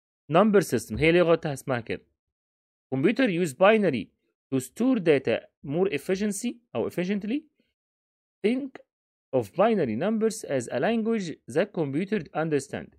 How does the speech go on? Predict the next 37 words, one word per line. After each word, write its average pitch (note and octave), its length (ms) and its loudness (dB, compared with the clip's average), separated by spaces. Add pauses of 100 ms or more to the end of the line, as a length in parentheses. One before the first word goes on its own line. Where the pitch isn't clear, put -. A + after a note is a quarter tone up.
على F#2 220 -6
فكرة، E3 280 -6
الكمبيوتر G#2+ 600 -6
بيفهم D#3+ 400 -4
اللغة C#3+ 240 -2
دي. - 160 -8 (800)
Understanding C#4+ 540 -2
binary F3 420 0
will G#2+ 160 -4
help E3 280 -2
you C#3+ 220 -6 (1080)
Better C4+ 320 4
understand E3+ 680 -2 (120)
what E3+ 280 0
going F#3 380 -2
on, C#3 440 -6
what B2 280 -8 (100)
invest-، G#2 540 -12
investigating C3 680 -8
a A2 40 -12
computer A2+ 340 -8
problem. - 320 -10
يعني F2 260 -10
فكرة D#3+ 340 -8
إن B2+ 100 -6
أنت D#3 120 -14
تحاول E3 380 -4
تفهم F#3 380 -8
الكمبيوتر B2+ 400 -6
والكمبيوتر A2+ 460 -8
إيه G#2 100 -4
يفهمه. - 300 -14 (580)
اللغة A#3+ 280 4
دي A#3+ 80 0
بتعتمد G#3 440 2
على D3 320 2
وان D3+ 360 2